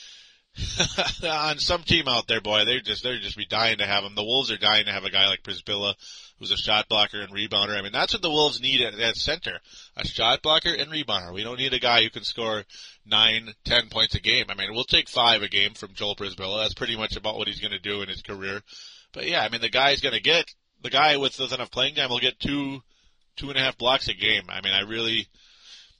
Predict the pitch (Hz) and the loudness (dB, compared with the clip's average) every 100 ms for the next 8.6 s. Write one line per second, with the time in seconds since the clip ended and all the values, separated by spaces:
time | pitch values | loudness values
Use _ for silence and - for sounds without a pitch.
0 | _ - 104 113 110 - 107 - 113 104 | _ -18 2 2 2 -2 -4 -2 -4 -6
1 | 101 104 92 90 107 104 104 104 - - | -6 -6 -6 -8 -4 -2 -4 -6 -12 -8
2 | 107 95 101 92 87 104 98 - 101 101 | -6 -6 -6 -6 -6 -4 -6 -6 -6 -4
3 | 95 - 107 - 104 101 95 92 98 98 | -6 -8 -6 -6 -6 -6 -6 -6 -6 -6
4 | 95 95 95 113 113 104 101 120 123 135 | -10 -10 -10 -6 -4 -4 -2 -2 0 -4
5 | 135 - - - - - _ - 117 110 | -4 -6 -12 -20 -20 -20 _ -8 -2 -2
6 | - 123 123 127 127 127 123 _ _ 110 | 0 -2 -2 -4 0 0 -2 _ _ -16
7 | - 113 110 104 98 92 101 104 101 101 | -10 -4 -2 -2 -4 -6 -4 0 0 -2
8 | 95 95 92 90 90 92 | -2 -2 -2 -4 -2 -2